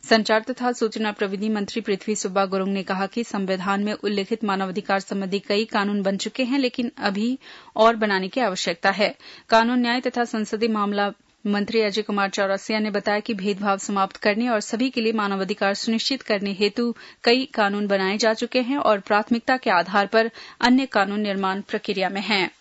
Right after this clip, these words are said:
निर्वाचन आयोग ने रूपंदेही प्रतिनिधि सभा निर्वाचन क्षेत्र नंबर तीन में सत्रह कार्तिक को होने वाले उपचुनाव का कार्यक्रम मंजूर कर दिया है। इक्कीस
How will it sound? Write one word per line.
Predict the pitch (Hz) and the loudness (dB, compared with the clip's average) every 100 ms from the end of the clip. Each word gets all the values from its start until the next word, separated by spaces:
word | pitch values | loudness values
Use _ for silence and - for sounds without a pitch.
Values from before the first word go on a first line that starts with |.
| _ _ _ _ _ _ _ _ _ - - - - - | _ _ _ _ _ _ _ _ _ -20 -20 -20 -8 2
निर्वाचन | 233 247 254 302 | 4 6 4 4
आयोग | 302 285 277 | 2 2 2
ने | 294 | 2
रूपंदेही | 254 226 233 233 233 254 | 2 0 0 0 0 -2
प्रतिनिधि | - 220 226 220 240 | -2 -2 -2 -2 -4
सभा | - 220 214 | -2 0 0
निर्वाचन | 220 202 196 202 226 220 | 0 0 0 0 -2 -4
क्षेत्र | - 233 233 | 0 0 0
नंबर | 254 220 202 214 | -2 0 0 -2
तीन | - 240 240 | 0 0 0
में | 220 202 | 0 -4
सत्रह | - 220 226 233 | -4 -4 0 -2
कार्तिक | 233 208 196 233 202 | 2 0 0 -6 -6
को | 208 | -6
होने | 202 196 | -4 -2
वाले | 202 208 | 0 0
उपचुनाव | 208 226 208 214 | -2 -2 0 -2
का | 247 | -2
कार्यक्रम | 233 202 190 202 214 | 0 2 2 -2 -2
मंजूर | 208 202 190 196 - | -2 -4 -4 -4 -2
कर | 202 185 | -2 -2
दिया | 185 190 | -4 0
है। | 208 196 - - - - - | 0 0 -4 -20 -20 -18 -2
इक्कीस | 226 - 247 | -2 0 -4